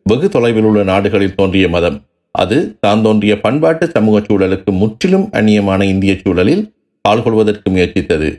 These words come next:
இது ஏனைய மதங்களில் இருந்து கிறிஸ்தவத்தை வேறுபடுத்தும் பிரதான அம்சமாகும். சமய நம்பிக்கைகளிலும் விழுமியங்களிலும் வழிபாட்டு முறைகளிலும் முற்றிலும் வேறான சமயத்தினை இன்னொரு சமூக சூழலில் வேர்கொள்ள வைப்பது என்பது இலகுவான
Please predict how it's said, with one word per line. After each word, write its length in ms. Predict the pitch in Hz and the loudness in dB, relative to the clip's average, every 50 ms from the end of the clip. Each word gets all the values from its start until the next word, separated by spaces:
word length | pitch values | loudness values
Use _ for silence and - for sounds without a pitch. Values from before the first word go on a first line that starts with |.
| _ _ _ _ _ _ - | _ _ _ _ _ _ -2
இது 220 | - 101 85 101 139 175 - | -2 0 2 0 0 -2 -2
ஏனைய 300 | - 107 104 104 107 104 98 | -2 0 0 2 2 2 2
மதங்களில் 500 | 95 92 90 98 95 95 95 92 95 90 | 0 0 0 0 0 0 0 0 0 0
இருந்து 300 | 90 90 90 92 123 170 196 | 0 -2 -2 -2 0 0 -2
கிறிஸ்தவத்தை 640 | 202 - 120 113 107 - 120 113 107 104 104 - 104 92 | 0 -2 -2 -4 -2 0 0 0 0 0 -2 -2 -4 0
வேறுபடுத்தும் 760 | 95 107 - - 117 117 104 104 98 95 82 - 104 98 95 | 0 0 0 0 0 0 0 0 0 -2 -4 -4 -4 -4 -4
பிரதான 380 | - - 113 113 113 110 107 | -2 -2 0 0 0 0 0
அம்சமாகும். 580 | 101 92 92 - 85 85 82 82 - - 76 71 - _ _ _ _ _ _ _ _ _ _ _ _ _ _ _ _ - | -2 -4 -4 -4 -4 -2 -2 -4 -4 -6 -8 -8 -10 _ _ _ _ _ _ _ _ _ _ _ _ _ _ _ _ -6
சமய 240 | 110 104 95 95 95 | -4 -2 0 0 -2
நம்பிக்கைகளிலும் 760 | 92 92 95 95 92 - - 90 92 90 87 95 110 151 180 - - | 0 0 -2 -2 -4 -2 0 0 0 2 0 0 0 -2 -2 -4 -4
விழுமியங்களிலும் 800 | 90 92 98 98 101 98 95 92 90 87 87 107 147 180 185 - - _ - | -2 0 0 0 0 0 0 0 0 0 2 0 0 -2 -4 -6 -10 _ -4
வழிபாட்டு 460 | - 92 98 98 101 95 95 - 95 | -2 0 0 2 0 0 0 -2 -4
முறைகளிலும் 580 | 90 87 - 92 90 95 85 82 87 110 170 202 214 _ _ _ _ _ _ - - | -2 0 0 0 0 0 0 0 0 -2 -2 -4 -8 _ _ _ _ _ _ -4 -2
முற்றிலும் 420 | 104 110 - - 208 202 202 160 | -2 -2 0 -2 -2 0 0 2
வேறான 320 | 117 113 117 113 110 107 107 | 2 2 4 4 2 2 0
சமயத்தினை 600 | 104 - - 90 92 92 90 - - 82 82 98 156 185 - - | -2 -2 -2 -2 0 0 0 -2 -2 -2 -2 0 -2 -2 -2 0
இன்னொரு 360 | 104 104 135 160 185 202 208 208 | 0 2 2 4 2 2 2 2
சமூக 300 | 208 - 110 117 120 131 | 0 0 0 2 2 0
சூழலில் 480 | 127 - - 107 95 98 98 98 90 85 | 0 -2 0 0 0 2 2 0 0 0
வேர்கொள்ள 420 | 82 95 104 113 131 - 135 139 135 | 0 0 0 0 0 -2 -2 0 0
வைப்பது 400 | - - 101 95 - - 85 85 85 | 0 0 -2 -2 -2 -2 -2 -2 -2
என்பது 300 | 85 85 87 85 82 85 | -2 0 0 0 0 0
இலகுவான 480 | 87 85 85 95 104 104 104 98 95 98 | 0 0 0 0 0 0 0 0 0 0